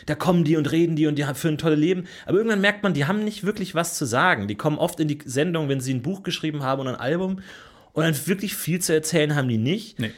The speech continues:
Speaker 1: Ähm, es ist auch nicht so wie dieser amerikanische Ethos, wo man sich vielleicht mal was überlegt und gemeinsam eine Anekdote irgendwie so aufbaut, so Stand-up-Comedy-mäßig, sondern oft so ein, ja, okay. Äh, und ich glaube, da braucht's heiße Anekdoten.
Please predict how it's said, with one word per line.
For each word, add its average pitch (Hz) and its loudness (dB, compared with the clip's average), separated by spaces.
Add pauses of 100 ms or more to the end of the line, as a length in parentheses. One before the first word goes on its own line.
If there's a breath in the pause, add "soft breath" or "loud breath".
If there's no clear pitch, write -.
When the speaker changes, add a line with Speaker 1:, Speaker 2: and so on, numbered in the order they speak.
(140 loud breath)
Speaker 1:
Ähm, 143 2
es 147 -2
ist 185 0
auch 160 4
nicht 185 2
so 156 0
wie 151 0
dieser 143 2
amerikanische 139 0
Ethos, 147 -2
wo 127 0
man 127 -2
sich 123 -6
vielleicht 135 0
mal 120 -2
was 120 -4
überlegt 117 0
und 131 -4
gemeinsam 135 2
eine 127 0
Anekdote 123 -2
irgendwie 151 -2
so 135 0
aufbaut, 165 0
so 135 -6
Stand-up-Comedy-mäßig, 160 -2
sondern 139 0
oft - -6
so 139 2
ein, 131 -4 (600 loud breath)
ja, 151 2
okay. 170 -4 (600 loud breath)
Äh, 156 -2
und 156 -2
ich 143 -4
glaube, 156 4
da 147 4
braucht's 123 -4
heiße 131 0
Anekdoten. 107 -6